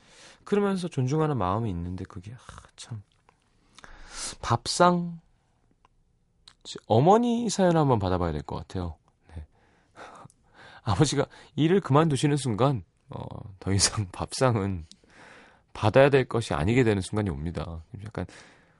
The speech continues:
"고마워, 여보, 밥." 이게, 그리고 저같이 같이 오래 사는 집안은 아들이 경제권을 이제 잡게 되면서 가장이, 경제적인 가장이 되면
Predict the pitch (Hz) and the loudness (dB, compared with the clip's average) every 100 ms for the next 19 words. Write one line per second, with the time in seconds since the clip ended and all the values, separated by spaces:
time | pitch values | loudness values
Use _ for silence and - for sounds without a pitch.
0 | _ _ _ - 113 113 117 117 92 95 | _ _ _ 2 6 8 8 4 0 -4
1 | - 85 - _ 104 110 107 - - - | -6 -8 -8 _ -6 -2 -2 -2 -20 -20
2 | _ _ _ _ _ _ _ _ _ _ | _ _ _ _ _ _ _ _ _ _
3 | _ _ _ _ _ - 143 120 120 135 | _ _ _ _ _ -6 -4 2 0 0
4 | - - - - 117 120 151 143 127 101 | -6 -6 -4 0 2 2 0 0 -2 -2
5 | 95 110 135 85 71 _ _ _ _ _ | -2 -2 -6 -10 -14 _ _ _ _ _
6 | - - 90 107 160 139 104 107 - _ | -20 -6 0 2 2 0 -2 -2 -6 _
7 | _ _ _ _ _ _ _ - 117 107 | _ _ _ _ _ _ _ 0 2 2
8 | 90 78 - 76 - - - - 113 95 | -2 -8 -12 -12 -14 -16 -12 -4 -2 -2
9 | 85 73 82 80 78 - 95 104 98 87 | -4 -8 -10 -10 -12 -8 -6 -4 -4 -8
10 | - _ _ _ _ - 117 147 110 87 | -14 _ _ _ _ -4 2 2 2 -2
11 | 80 82 85 78 69 69 90 95 | -6 -8 -6 -8 -8 -8 -6 -8